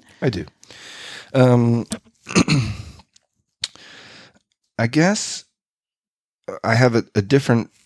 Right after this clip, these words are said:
experience in a sense, because again, there's times when I invite an audience member up on stage who doesn't know anything about improv, doesn't know anything about acting, doesn't know anything about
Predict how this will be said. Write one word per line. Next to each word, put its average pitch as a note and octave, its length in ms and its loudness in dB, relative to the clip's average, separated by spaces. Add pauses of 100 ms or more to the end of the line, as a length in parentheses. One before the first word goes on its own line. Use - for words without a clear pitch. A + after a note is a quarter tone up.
(380)
experience A#2 580 2
in F#2+ 80 -2
a E2+ 40 -4
sense, D#2+ 300 -4
because G2+ 320 -4
again, G#2+ 420 0 (300)
there's A2 260 -2
times B2+ 280 0
when A#2+ 120 2
I G#2+ 80 4
invite G2 280 2
an E2+ 80 -4
audience F2+ 380 0
member E2 280 -2
up D#2 160 -4
on D2+ 180 -6
stage - 580 -8 (260)
who F#2 120 0
doesn't F2+ 320 2
know F2 140 2
anything G#2 380 2
about D#2+ 240 0
improv, D2 440 -8
doesn't D#2+ 180 -6
know E2+ 60 0
anything G#2+ 240 4
about F2+ 180 2
acting, D#2 420 -4
doesn't F2 320 -4
know D#2+ 540 -4 (320)
anything G2+ 400 2
about D#2 340 0